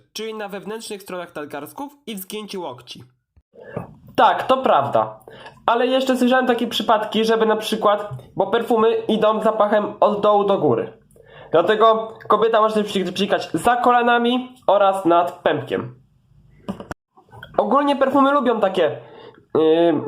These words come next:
ciepłe i utętnione miejsca i wtedy właśnie najlepiej będzie cię pachnieć, a nie żeby się wylać od stóp do głów tam.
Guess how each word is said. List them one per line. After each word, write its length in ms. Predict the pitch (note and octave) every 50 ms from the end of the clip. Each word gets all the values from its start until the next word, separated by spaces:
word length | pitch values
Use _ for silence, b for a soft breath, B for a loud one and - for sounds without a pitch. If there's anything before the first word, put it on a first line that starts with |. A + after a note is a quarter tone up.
| -
ciepłe 560 | - - A3+ G#3+ A3 G#3+ G#3 G3+ G3 F#3+ F#3+ -
i 420 | E3 F#3 F#3+ F#3+ F#3 F3 - - - - -
utętnione 540 | G3 G3+ A3+ G#3+ G#3+ G#3 G#3+ G#3 F#3+ F#3 F3+
miejsca 440 | F3+ E3 D3 B2+ - - C3+ C3
i 60 | D3 D#3
wtedy 200 | G3+ G3 G#3+ A3
właśnie 240 | A3 A3 A3 A#3
najlepiej 460 | A3 A3 G#3+ A3+ A#3 A3+ A3+ A#3 G#3+ -
będzie 280 | G3 F#3+ F#3 F3 E3+
cię 100 | - F3+
pachnieć, 380 | F3+ - C#3 C3+ B2 B2 B2+ - -
a 100 | A3 B3+
nie 340 | C4 C4+ C4 B3+ B3+ B3
żeby 280 | A3+ A#3 A#3+ A3+ G#3+ G3+
się 160 | - G#3+ D3+
wylać 580 | D3 D3+ E3 G3+ A3+ G#3+ A3 A3 A3 G#3 G#3 G#3
od 120 | F3+ -
stóp 360 | - - - - A3+ G#3 G3+ -
do 120 | G3 F#3+
głów 480 | G3 F#3 - G3 G3 G3 F#3+ F#3 F#3 -
tam. 240 | F3+ E3 C3+ B2